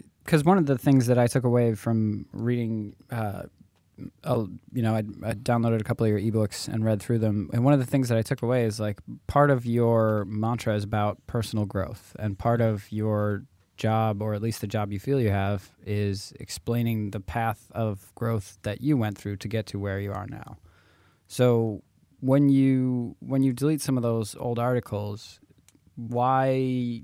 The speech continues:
why do that instead of talking about that path of growth?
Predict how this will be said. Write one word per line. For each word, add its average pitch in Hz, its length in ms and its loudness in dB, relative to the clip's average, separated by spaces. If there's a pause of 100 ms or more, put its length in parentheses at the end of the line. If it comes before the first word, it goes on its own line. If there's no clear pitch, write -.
(140)
why 143 180 4
do 139 200 2
that 120 280 2
instead 113 320 -4
of 110 80 -8
talking 110 380 -6
about 104 240 -8
that 113 160 -14
path - 260 -8
of 135 100 -18
growth? - 340 -18